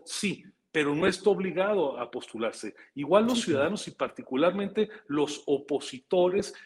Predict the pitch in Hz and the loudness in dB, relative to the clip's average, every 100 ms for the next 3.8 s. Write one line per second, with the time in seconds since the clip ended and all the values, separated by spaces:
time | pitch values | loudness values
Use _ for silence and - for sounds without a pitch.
0 | _ - 131 127 165 - 190 180 180 180 | _ -6 -4 -2 -6 -4 -6 -2 -2 2
1 | 170 180 175 185 160 131 123 120 - - | 4 4 2 -4 -4 -6 -8 -10 -10 -6
2 | 175 165 147 151 185 - _ - 214 - | -4 0 0 0 -4 -10 _ -6 -4 -2
3 | 160 202 202 160 160 170 226 220 | 0 2 2 2 2 2 0 -2